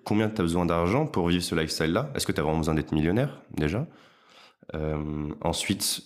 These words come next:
créer un business autour de ça, autour de ce que tu kiffes et tout, et ensuite, euh, mets-toi des,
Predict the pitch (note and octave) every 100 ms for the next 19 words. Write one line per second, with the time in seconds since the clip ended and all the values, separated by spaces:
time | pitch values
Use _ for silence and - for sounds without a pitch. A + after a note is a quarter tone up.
0 | - - G#2 F#2+ F2 G2 G2 - E2+ E2+
1 | E2+ - D3 - - _ _ - - D#2
2 | C#2+ - D#2 C#2+ - G2+ G2 - - C#3+
3 | D#2+ A#1 D#2 - B2 B2 - - - D2
4 | - A#1 - - - - - D#2+ - E2+
5 | D2+ D2 C#2+